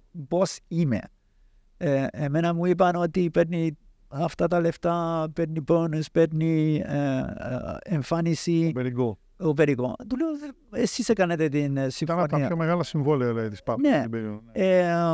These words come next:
Speaker 1: η δουλειά μου είναι να, να του τα βγάλω αυτά που έχει. Ε, είναι επαγγελματίας, είναι ποδοσφαιριστής.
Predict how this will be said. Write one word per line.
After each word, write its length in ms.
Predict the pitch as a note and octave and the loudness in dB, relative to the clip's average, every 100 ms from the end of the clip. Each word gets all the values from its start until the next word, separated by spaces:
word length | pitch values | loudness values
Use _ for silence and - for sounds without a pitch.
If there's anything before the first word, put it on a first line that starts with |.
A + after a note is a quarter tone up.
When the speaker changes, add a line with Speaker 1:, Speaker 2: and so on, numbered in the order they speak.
| D#3+ E3 _ - | 0 -4 _ 0
Speaker 1:
η 140 | F#3 | 2
δουλειά 320 | E3 D#3 E3+ | 2 4 2
μου 80 | F#3 | 2
είναι 360 | G3 G#3 G#3 - | 2 2 0 -4
να, 280 | F3 E3+ E3 | -2 -2 -2
να 180 | D#3+ D3+ | -2 -2
του 100 | D3+ | 2
τα 160 | D#3 | 2
βγάλω 280 | D3 F#3 G#3 | 2 2 2
αυτά 260 | F3+ - F3+ | 0 2 0
που 240 | D#3+ D#3 - | 2 -2 0
έχει. 540 | C#3+ E3+ - G#3+ E3 _ - | 0 0 0 -2 -2 _ -12
Ε, 400 | G#2+ G#2+ B2+ D3 D3+ D3 D3 _ _ - | -8 -4 -4 -4 -6 -10 -12 _ _ -4
είναι 220 | E3+ E3 | -2 0
επαγγελματίας, 720 | C#3 D#3+ D#3 C#3+ C3+ F#3 G3 | 0 0 0 0 0 2 0
είναι 120 | F#3 | 0
ποδοσφαιριστής. 460 | E3+ D#3+ - G3 | 0 0 -2 -4